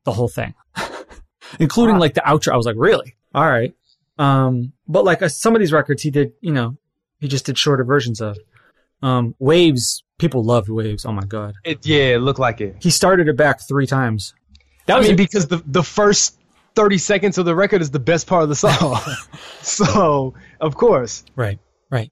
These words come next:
Speaker 1: But no, it was, um, it was certainly an experience. In terms of, like, a pure Kanye show, I think the, I think Yeezus tour was better, but that was also, like, elaborate and there was crazy stuff going on. He, he's somewhat limited by being, like, that stage works if we're doing turn-up records,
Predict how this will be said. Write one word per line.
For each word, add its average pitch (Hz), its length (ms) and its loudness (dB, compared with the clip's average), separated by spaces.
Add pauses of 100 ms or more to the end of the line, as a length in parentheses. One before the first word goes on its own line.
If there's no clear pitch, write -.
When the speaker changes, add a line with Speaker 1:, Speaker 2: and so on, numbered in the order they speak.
Speaker 1:
But 175 120 4
no, 202 180 4
it 190 160 4
was, 220 380 2
um, 139 580 2
it 175 60 -2
was 151 100 2
certainly 269 240 2
an 175 60 4
experience. 135 600 0
In 151 80 0
terms 226 240 -2
of, 214 60 -6
like, 196 140 0
a - 60 -2
pure - 280 -2
Kanye 180 520 -2
show, 233 420 0 (220)
I - 80 -10
think 175 220 0
the, 147 220 2
I 147 40 -2
think 151 200 2
Yeezus 139 260 -2
tour 147 100 0
was 113 120 0
better, 127 360 0
but 117 160 -4
that 143 160 -2
was 147 120 -2
also, 135 340 0
like, 104 340 -12
elaborate 117 500 -6
and 117 80 -10
there 120 60 -4
was 120 100 -10
crazy 143 420 -4
stuff - 280 -2
going 117 220 -4
on. 131 200 -14 (540)
He, 220 280 0
he's - 240 -2
somewhat 233 440 2
limited 139 480 2
by 135 180 0
being, 131 440 0 (360)
like, 156 220 0
that 170 280 0
stage 156 500 0
works 135 420 -2
if 156 120 -4
we're 135 60 -4
doing 127 240 0
turn-up 120 300 -6
records, - 480 -16